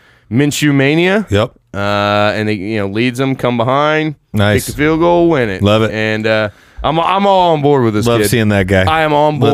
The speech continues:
Speaker 1: board
Speaker 2: go.
Speaker 1: for this kid. Uh, and now he's doing videos with Uncle Rico.
Speaker 2: Yep.
Speaker 1: And I'm just like, "Dude,
Speaker 2: He
Speaker 1: I'm,
Speaker 2: is
Speaker 1: I'm
Speaker 2: Uncle
Speaker 1: on
Speaker 2: Rico.
Speaker 1: board." He is fun
Speaker 2: <laughs>
Speaker 1: 'cause this is a kid who said, "Yeah, I'm not,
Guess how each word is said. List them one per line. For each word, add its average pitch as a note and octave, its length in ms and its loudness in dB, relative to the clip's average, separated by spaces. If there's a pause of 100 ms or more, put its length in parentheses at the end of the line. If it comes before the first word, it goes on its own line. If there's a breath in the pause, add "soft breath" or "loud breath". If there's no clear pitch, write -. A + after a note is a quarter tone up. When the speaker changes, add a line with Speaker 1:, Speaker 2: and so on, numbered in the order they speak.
Speaker 1:
board C#3 100 2
Speaker 2:
go. A#2 140 2
Speaker 1:
for C3 140 0
this B2 300 0
kid. G#2+ 440 0 (420 loud breath)
Uh, G#2+ 280 2
and B2 180 -2
now C#3 160 0
he's C3+ 140 0
doing A#2+ 260 0
videos C3 400 0
with A#2 140 0
Uncle B2+ 260 0
Rico. C3+ 500 0
Speaker 2:
Yep. A2 200 0 (200)
Speaker 1:
And A#2 160 0
I'm A#2 140 0
just A2+ 160 -2
like, A2 220 0
"Dude, A#2+ 340 2 (480 soft breath)
Speaker 2:
He - 80 -4
Speaker 1:
I'm, - 140 2
Speaker 2:
is F#4 200 2
Speaker 1:
I'm A2+ 140 2
Speaker 2:
Uncle - 140 2
Speaker 1:
on - 80 2
Speaker 2:
Rico. F#2 180 2
Speaker 1:
board." A3 140 2
He G3+ 180 2
is G#3 180 2
fun G#3 360 0
Speaker 2:
<laughs> - 0 -
Speaker 1:
'cause D3 160 0
this G#3+ 180 -2
is A3 80 -2
a G3+ 80 2
kid F#3+ 240 0
who F#3 100 2
said, E3 380 0 (480 soft breath)
"Yeah, G#3+ 160 -2
I'm F#3+ 80 0
not, G3 220 -2